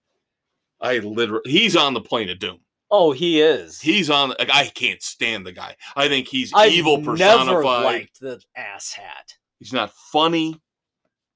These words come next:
Speaker 1: His only sole purpose in life is to inflame emotions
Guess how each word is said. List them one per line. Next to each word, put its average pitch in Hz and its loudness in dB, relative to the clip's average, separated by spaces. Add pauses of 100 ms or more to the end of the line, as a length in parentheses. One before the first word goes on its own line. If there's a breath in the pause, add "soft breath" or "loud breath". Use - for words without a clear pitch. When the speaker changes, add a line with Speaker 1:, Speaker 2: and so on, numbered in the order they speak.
(400)
Speaker 1:
His 127 -8 (100)
only 165 0
sole 151 0
purpose 131 -6
in 120 -10
life 113 -4
is 107 -8
to 110 -8
inflame 117 -8 (560)
emotions 120 -4